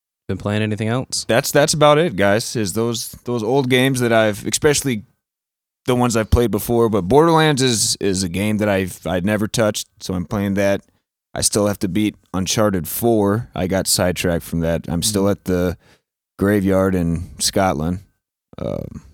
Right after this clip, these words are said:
Speaker 2: that's about it, guys. I got nothing else.
Speaker 1: So I, Cookie, have been playing, uh, Cookie's Breath of the Wild, and we kind of talked about this last week, what, like, what we were kind of, like, what we would give this game a rating for.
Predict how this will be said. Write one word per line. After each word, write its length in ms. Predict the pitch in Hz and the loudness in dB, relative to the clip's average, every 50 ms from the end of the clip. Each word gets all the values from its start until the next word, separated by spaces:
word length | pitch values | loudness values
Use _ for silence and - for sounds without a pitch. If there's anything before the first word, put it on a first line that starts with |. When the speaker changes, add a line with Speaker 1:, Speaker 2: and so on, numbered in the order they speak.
| _ _ - | _ _ -10
Speaker 2:
that's 200 | - 82 - - | -10 -8 -6 -6
about 220 | - - 78 85 | -4 -2 -2 -2
it, 180 | 123 131 - - | -2 -4 -4 -4
guys. 300 | 92 95 95 104 - - - _ _ _ _ _ _ _ _ _ _ - | -4 -2 -4 -4 -6 -12 -20 _ _ _ _ _ _ _ _ _ _ -12
I 80 | 82 | -8
got 160 | 80 87 87 | -6 -4 -4
nothing 300 | 76 101 101 107 - 131 135 | -2 -2 -4 -4 -4 -4 -4
else. 280 | 143 156 147 - - - - _ _ _ - | -4 -4 -6 -10 -16 -20 -20 _ _ _ -8
Speaker 1:
So 580 | - - - 113 107 104 101 98 92 90 - - - _ _ _ _ _ | -4 -2 0 2 2 2 2 2 0 -2 -4 -8 -16 _ _ _ _ _
I, 440 | 120 131 123 98 85 82 87 95 - - _ _ _ | 4 4 6 4 2 0 -2 -4 -6 -12 _ _ _
Cookie, 340 | - 131 120 - 98 92 92 | -2 -2 0 0 0 -2 0
have 160 | 87 101 92 | 0 -2 -2
been 160 | 82 92 92 | 0 -2 -4
playing, 420 | 90 - 107 95 92 87 85 85 85 - - | -2 -2 -2 -2 -2 -2 -4 -6 -8 -10 -10
uh, 380 | - 82 80 76 71 73 80 - - _ _ _ _ _ _ _ _ _ _ | -8 -6 -6 -4 -4 -6 -8 -10 -12 _ _ _ _ _ _ _ _ _ _
Cookie's 300 | - 127 110 131 110 98 | -4 -2 0 0 0 2
Breath 200 | - 104 98 101 | 2 2 2 2
of 80 | 95 | 0
the 80 | 82 90 | 0 0
Wild, 680 | 90 82 82 80 78 76 76 76 76 82 - - - - - - | 0 0 0 0 0 0 -2 -4 -4 -6 -8 -8 -8 -14 -10 -8
and 400 | 92 92 90 87 87 85 - - - | -4 -4 -4 -4 -4 -6 -8 -10 -8
we 120 | 90 98 | -6 -6
kind 200 | 90 - 120 113 | -2 0 0 0
of 60 | 107 - | 0 2
talked 220 | - 104 95 - | 0 0 0 0
about 220 | 95 87 85 80 - | -4 -6 -6 -4 -4
this 160 | 85 - - | -6 -6 -4
last 300 | 80 78 80 82 - - | -4 -4 -4 -4 -4 -6
week, 300 | - 80 78 78 - - | -6 -8 -8 -8 -10 -10
what, 280 | - 85 82 80 78 - - - - - _ _ _ | -8 -6 -4 -4 -6 -8 -10 -18 -20 -20 _ _ _
like, 200 | 80 78 73 - - - - - _ | -8 -8 -8 -10 -16 -20 -20 -20 _
what 240 | - 92 101 101 101 78 | -6 -2 -2 -2 0 0
we 140 | 101 101 95 | 0 0 0
were 120 | 87 87 | -2 -4
kind 240 | - - 104 95 92 | -4 -2 -2 -2 0
of, 60 | 85 | -2
like, 180 | 82 76 76 - _ | -4 -6 -8 -8 _
what 280 | - 76 82 95 101 78 | -18 -6 -4 -4 -2 -2
we 100 | 85 87 | -4 -4
would 200 | 80 82 76 - | -4 -6 -6 -4
give 220 | - 92 92 87 | -4 -4 -4 -4
this 160 | - 90 - - | -4 -6 -4 -2
game 220 | - 90 87 85 | -4 -4 -4 -4
a 80 | 73 76 | -6 -6
rating 300 | 78 80 92 107 113 120 | -4 -4 -2 -2 -4 -2
for. 360 | - 139 139 143 151 151 | -2 -2 0 0 0 -2